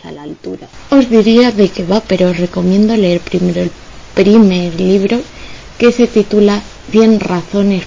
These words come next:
para odiarte. El siguiente libro que me gustaría leer se titula Circe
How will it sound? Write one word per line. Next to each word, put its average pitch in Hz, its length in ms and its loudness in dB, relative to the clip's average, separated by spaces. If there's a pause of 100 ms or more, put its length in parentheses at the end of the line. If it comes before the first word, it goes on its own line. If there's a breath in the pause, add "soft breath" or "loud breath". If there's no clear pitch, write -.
para 170 460 -6
odiarte. 190 540 -2
El 233 60 -6
siguiente 226 540 0
libro 180 320 0
que 208 200 -6
me 196 160 -2
gustaría 180 580 -6
leer 185 320 -2
se 226 240 -2
titula 208 480 -2
Circe 180 640 -4